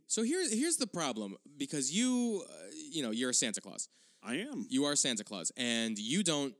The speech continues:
Speaker 1: um, shave the beard for the summer.
Speaker 2: Correct.
Speaker 1: For, uh, most other Santas, they trim it because
Speaker 2: Yeah.
Speaker 1: they're not the real
Speaker 2: I
Speaker 1: Santa.
Speaker 2: trimmed this year.
Speaker 1: Like
Speaker 2: I took about three inches off my beard.
Speaker 1: Yeah, you did.
Speaker 2: Yeah.
Speaker 1: Y-, yeah. And, and, um,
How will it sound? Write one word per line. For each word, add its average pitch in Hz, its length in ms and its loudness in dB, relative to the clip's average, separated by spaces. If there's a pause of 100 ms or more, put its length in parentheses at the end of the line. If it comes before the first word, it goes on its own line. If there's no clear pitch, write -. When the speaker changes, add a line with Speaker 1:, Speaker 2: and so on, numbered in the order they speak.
Speaker 1:
um, 113 340 -2
shave 117 300 2
the 113 80 -4
beard 110 240 0
for - 80 -12
the 98 100 -4
summer. 90 320 -4 (100)
Speaker 2:
Correct. 107 420 -10 (240)
Speaker 1:
For, 104 840 -2 (400)
uh, - 40 -20 (760)
most 147 340 4
other 127 200 2
Santas, 107 720 2
they 98 540 -2 (320)
trim 110 220 -2
it 107 180 -6
because 190 220 -2
Speaker 2:
Yeah. 214 160 4
Speaker 1:
they're 104 180 -2
not 196 240 -6
the - 80 -6
real 98 120 -4
Speaker 2:
I 92 120 0
Speaker 1:
Santa. 220 100 0
Speaker 2:
trimmed 220 360 2
this 131 200 2
year. 117 100 -2
Speaker 1:
Like 113 80 0
Speaker 2:
I - 20 -2
took 196 200 0
about 143 180 -4
three 156 260 -2
inches 131 240 -2
off 131 160 -4
my 104 80 -6
beard. 101 300 -4
Speaker 1:
Yeah, 254 260 -2
you 110 140 -2
did. 202 200 2
Speaker 2:
Yeah. 131 80 0
Speaker 1:
Y-, 113 160 -2
yeah. 123 340 -2
And, 123 300 -4
and, 117 320 -2
um, 107 360 -2